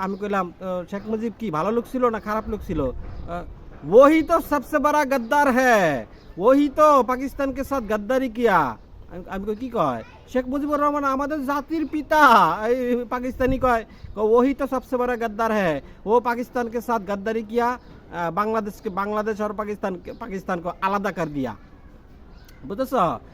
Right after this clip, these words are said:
এই হিন্দিতে কথা বলতে হয় ওদের সাথে, পাকিস্তানির সাথে। পরে হিন্দিতে এই কথাবার্তা কইলাম, এ, পরে বুঝলাম যে শেখ মুজিবুরের আসল ঘটনা কি।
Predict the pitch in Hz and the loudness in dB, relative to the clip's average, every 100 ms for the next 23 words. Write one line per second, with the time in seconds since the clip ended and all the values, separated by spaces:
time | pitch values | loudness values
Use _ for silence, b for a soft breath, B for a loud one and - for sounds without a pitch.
0 | B 190 208 185 226 240 247 233 226 214 | B -6 -2 0 -2 -2 -4 -4 -2 -4
1 | 208 185 170 156 151 143 113 98 - B | -4 -2 0 -2 -6 -10 -10 -12 -16 B
2 | - 175 185 165 147 143 120 120 185 185 | -8 -8 -6 -6 -6 -6 -10 -8 -6 -6
3 | 196 196 190 180 165 180 165 175 180 180 | -6 -6 -4 -4 -4 -6 -8 -8 -6 -6
4 | 185 175 180 175 180 B B 156 160 - | -8 -8 -2 -2 -4 B B -8 -8 -4
5 | 208 208 214 226 202 175 170 208 202 208 | -4 -4 -4 0 2 0 -6 -8 -6 -6
6 | 202 202 196 185 180 180 143 151 160 143 | -6 -6 -4 -6 -6 -6 -6 -8 -8 -8
7 | - 101 | -10 -16